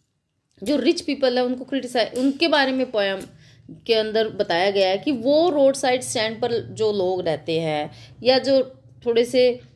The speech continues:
लोअर फैमिली से बिलोंग करते हैं लोग, उनके बारे में क्या सोचते हैं। ठीक है, actually पो-, जो हमने फर्स्ट, सेकंड स्टैंजा के अंदर हमने स्टडी किया था, उसके अंदर जो हमने रीड किया, उसके अंदर पोएट क्या कह रहा है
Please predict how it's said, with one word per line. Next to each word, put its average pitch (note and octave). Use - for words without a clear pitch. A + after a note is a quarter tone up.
लोअर A#3+
फैमिली A3+
से A3
बिलोंग F#3+
करते -
हैं E3
लोग, F#3
उनके B3
बारे C4+
में B3
क्या G#3
सोचते C#3+
हैं। C#3
ठीक D#4+
है, B3+
actually D4
पो-, -
जो A3+
हमने B3+
फर्स्ट, C4+
सेकंड C4
स्टैंजा A#3+
के A#3+
अंदर A#3
हमने A3+
स्टडी G3
किया F3+
था, A#3+
उसके C4
अंदर C4
जो B3
हमने A#3
रीड F#3
किया, G#3
उसके B3
अंदर C#4
पोएट A#3
क्या A3
कह E3+
रहा E3+
है D#4